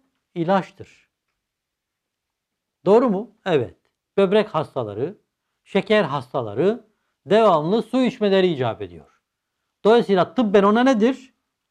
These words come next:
Tıbben ona ilaçtır arkadaşlar. Tıbben vaciptir.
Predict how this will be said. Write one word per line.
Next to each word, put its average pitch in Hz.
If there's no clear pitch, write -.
Tıbben 185
ona 220
ilaçtır 156
arkadaşlar. -
Tıbben 196
vaciptir. 135